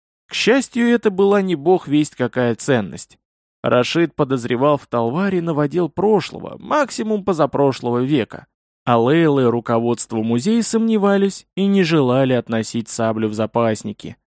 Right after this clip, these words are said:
Но так или иначе, привести оружие в годный для экспонирования вид было вполне возможно. А рубиться экспонатом все равно никто не собирался.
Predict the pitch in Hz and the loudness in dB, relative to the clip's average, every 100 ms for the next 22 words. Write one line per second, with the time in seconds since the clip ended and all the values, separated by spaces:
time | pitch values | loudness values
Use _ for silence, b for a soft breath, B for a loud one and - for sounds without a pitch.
0 | _ _ 143 165 220 214 220 220 220 202 | _ _ -2 0 2 0 2 2 2 2
1 | 127 - - 127 135 151 - 151 165 170 | 0 -2 -6 -2 0 0 0 0 2 0
2 | 131 123 120 123 156 123 101 87 98 98 | 0 -2 -4 -4 -8 -8 -10 -8 -6 -6
3 | - 123 120 127 123 127 135 156 175 254 | -6 -4 -4 -4 -4 -6 -4 -4 -4 -6
4 | - _ _ _ 147 247 269 240 - 151 | -8 _ _ _ 0 2 2 0 -2 -2
5 | 139 135 127 135 123 107 95 95 95 _ | 0 -2 0 -2 0 -4 -4 -12 -14 _
6 | _ _ _ _ 120 120 123 247 277 262 | _ _ _ _ 2 2 2 0 0 -2
7 | 240 - 220 220 214 202 190 - 113 107 | -4 -2 0 2 2 0 -4 -4 -2 -2
8 | 113 143 139 113 117 113 107 113 120 131 | 0 -2 -2 -2 -2 -2 -4 -4 -2 0
9 | 110 - - | 0 -4 -14